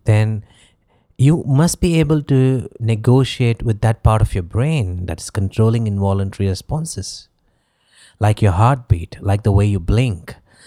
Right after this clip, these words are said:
like the way you breathe, to also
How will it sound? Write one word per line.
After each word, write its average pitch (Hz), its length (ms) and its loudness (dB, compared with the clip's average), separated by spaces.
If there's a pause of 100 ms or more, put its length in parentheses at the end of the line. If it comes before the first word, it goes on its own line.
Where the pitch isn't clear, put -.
(160)
like 98 200 0
the 98 80 2
way 104 140 4
you 107 140 0
breathe, 101 480 -2 (1120)
to 139 140 2
also 135 960 0